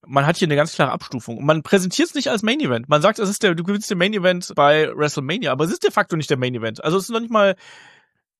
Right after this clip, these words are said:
der emotionale Main Event oder irgendwas dahinter, sondern es fühlt sich halt an wie ein weiteres Programm, was du auch für WrestleMania hast, was du nochmal aufbauen musst.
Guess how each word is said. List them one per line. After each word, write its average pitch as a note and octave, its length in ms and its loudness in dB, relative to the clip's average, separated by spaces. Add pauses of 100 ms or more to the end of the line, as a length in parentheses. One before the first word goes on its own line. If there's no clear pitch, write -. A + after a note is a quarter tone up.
(140)
der G#3 180 4
emotionale B3+ 500 0
Main E3 240 -2
Event B2+ 300 -2
oder D#3+ 200 -2
irgendwas B3 440 0
dahinter, F#3+ 360 -2
sondern C#3+ 220 -2
es D3+ 80 -4
fühlt C#4+ 180 2
sich C4+ 120 -8
halt A3 180 2
an G#3+ 280 2
wie G3+ 200 -2
ein F3+ 160 2
weiteres E3+ 400 2
Programm, C#3+ 640 0
was A#2+ 200 -2
du D3+ 240 -6
auch C#3+ 180 2
für D3 120 -2
WrestleMania C#3 600 2
hast, C#3+ 220 0
was B2+ 160 -4
du D#3+ 80 -4
nochmal D3 180 2
aufbauen A2 400 0
musst. - 240 -10